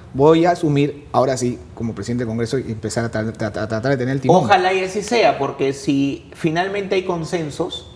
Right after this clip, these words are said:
Speaker 2: o los
Speaker 1: Ujú.
Speaker 2: consensos que todos esperamos, esto se va a traducir exactamente en un bienestar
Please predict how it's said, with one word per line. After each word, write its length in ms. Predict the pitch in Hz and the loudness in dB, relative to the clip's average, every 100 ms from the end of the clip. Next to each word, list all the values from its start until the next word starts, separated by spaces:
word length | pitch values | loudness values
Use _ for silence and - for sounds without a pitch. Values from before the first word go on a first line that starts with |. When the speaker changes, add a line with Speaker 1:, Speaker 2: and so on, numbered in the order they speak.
| - | -8
Speaker 2:
o 100 | 139 | -2
los 140 | 120 107 | -2 -2
Speaker 1:
Ujú. 20 | |
Speaker 2:
consensos 360 | 123 127 143 151 | -4 -4 -4 -6
que 120 | 135 | -6
todos 200 | 135 143 | -4 -4
esperamos, 640 | 147 139 131 127 135 175 - - - - - | -4 -2 0 0 -2 -6 -12 -20 -20 -20 -6
esto 320 | 156 160 180 | -4 -2 -4
se 240 | 170 156 139 | -2 -2 0
va 540 | 147 247 311 - - - - | 2 2 -2 -4 -16 -20 -4
a 280 | 135 131 - | -2 -2 -2
traducir 760 | 135 127 131 131 175 170 175 - | 2 2 0 -2 2 2 0 -6
exactamente 1000 | 143 - 170 165 165 160 170 165 208 226 | -8 -2 -4 0 0 0 -4 -2 -2 -2
en 100 | 131 | -4
un 160 | 139 147 | -4 0
bienestar 720 | 156 143 123 - 143 143 170 | 0 0 -6 -2 0 2 -2